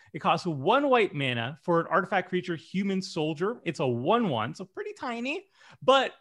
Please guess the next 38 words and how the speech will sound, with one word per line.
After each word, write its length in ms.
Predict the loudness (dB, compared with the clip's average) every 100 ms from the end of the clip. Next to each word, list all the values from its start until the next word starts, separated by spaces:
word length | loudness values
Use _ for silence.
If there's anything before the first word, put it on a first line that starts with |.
| _
what 240 | 0 2
you're 140 | 4 2
really 240 | 2 2
playing 260 | 2 2 2
it 120 | 0
for 340 | 0 2 2
is 340 | 2 4 4 2
its 160 | -6 -6
powerful, 640 | 2 4 2 0 -2 -2
uh, 180 | 0 0 -2
triggered 380 | -4 -2 0 -2
ability 480 | -4 -6 -6 -8 -12 _ -4
that 140 | -2
says, 220 | 2 2
"Whenever 420 | 4 2 2 6 6
an 120 | 4
opponent 460 | -2 -2 0 -2 -4
casts 380 | -2 -2 -2
their 260 | -4 -2 -4 -4
first 360 | -4 -4 -6
non-creature 680 | -6 0 0 0 -4 -8 -6
spell 320 | -6 -2 -2 -2
each 280 | -10 -12 -8
turn, 300 | -2 0 -2 -8 -20 -18 -10
draw 400 | 0 4 6 6
a 60 | 2
card 480 | 2 4 6 4 2
unless 420 | -2 0 -2 0
that 180 | -2 0
player 240 | 0 0 0
pays 400 | -4 -4 -4 -4 -4
X, 380 | 0 0 -2 -16 -20 _ -2
where 200 | -2 0 -2
X 280 | -2 -2 -6
is 120 | -6
Esper 320 | -4 -4 -6 -8
Sentinel's 500 | -6 -8 -8 -10 -10
power." 520 | -4 2 2 2 -4